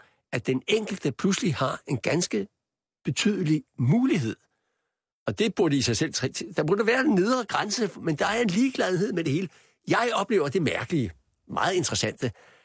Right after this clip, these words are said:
at der i partierne, altså også i vores parti, Liberal Alliance, mit parti, øh,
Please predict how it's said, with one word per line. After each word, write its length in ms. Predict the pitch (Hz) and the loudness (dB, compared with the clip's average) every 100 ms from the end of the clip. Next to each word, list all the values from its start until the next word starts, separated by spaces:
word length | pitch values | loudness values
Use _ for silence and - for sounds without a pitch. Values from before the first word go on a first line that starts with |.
| _ | _
at 200 | - 123 | -2 0
der 60 | 135 | 2
i 160 | 156 131 | 2 0
partierne, 480 | 120 - 214 175 | 0 2 2 2
altså 220 | 123 104 - | 0 -2 0
også 200 | - 190 | 0 0
i 280 | 285 127 92 - | 0 2 0 2
vores 200 | 196 - | 0 0
parti, 220 | 143 131 | -2 0
Liberal 340 | 104 - 165 | -2 0 -2
Alliance, 480 | 147 113 - 175 151 - - | 0 -2 -2 -2 -4 -8 -14
mit 220 | - 160 | -4 -4
parti, 300 | - 95 98 - - - - - _ - | -2 -2 -2 -4 -18 -14 -14 -16 _ 0
øh, 200 | 120 | 2